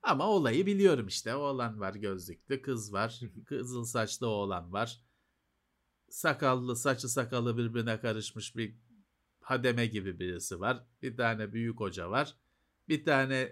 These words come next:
Speaker 1: haydut var. Ne, bir korktukları burunsuz adam var. E, o
Speaker 2: <laughs>
Speaker 1: işte yani. Ne, bir, neyi, ha, yine klasik. Neyi paylaşamıyorlar?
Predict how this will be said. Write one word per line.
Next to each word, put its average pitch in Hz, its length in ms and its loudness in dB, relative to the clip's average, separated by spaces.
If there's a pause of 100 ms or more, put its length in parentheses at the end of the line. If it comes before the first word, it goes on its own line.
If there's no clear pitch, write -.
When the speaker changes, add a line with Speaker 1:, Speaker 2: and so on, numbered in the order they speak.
Speaker 1:
haydut 127 560 2
var. 113 360 -2 (480)
Ne, 117 380 -2
bir 113 160 -8
korktukları 120 840 0
burunsuz 113 520 -4
adam 98 380 -2
var. 151 240 -2 (460)
E, 110 40 -16
o 359 380 -4
Speaker 2:
<laughs> - 20 -4
Speaker 1:
işte - 360 -8 (120)
yani. - 260 -16
Ne, - 160 -10
bir, - 220 -10
neyi, 170 360 4
ha, 175 220 8
yine 175 340 2
klasik. 170 500 4
Neyi 196 400 2
paylaşamıyorlar? 101 1080 0